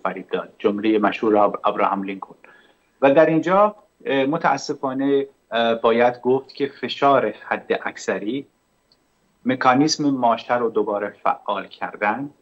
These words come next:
و انزوای بیشتر رژیم ملایان سه خاصیت داره برای تقویت رستاخیز ملی در ایران.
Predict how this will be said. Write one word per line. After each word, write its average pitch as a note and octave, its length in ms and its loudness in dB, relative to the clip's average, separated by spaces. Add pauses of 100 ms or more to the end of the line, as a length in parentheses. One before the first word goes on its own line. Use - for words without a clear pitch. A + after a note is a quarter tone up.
(440)
و G#2+ 240 -2
انزوای C3+ 720 2
بیشتر - 600 -10
رژیم A2 440 -6
ملایان G2 840 -2 (300)
سه - 480 2
خاصیت A#2 840 -4
داره C3+ 500 2 (320)
برای C3 560 2
تقویت A#2+ 840 -8
رستاخیز A#2+ 640 -2
ملی G#2+ 340 -2
در G#2 160 -2
ایران. F2+ 300 -2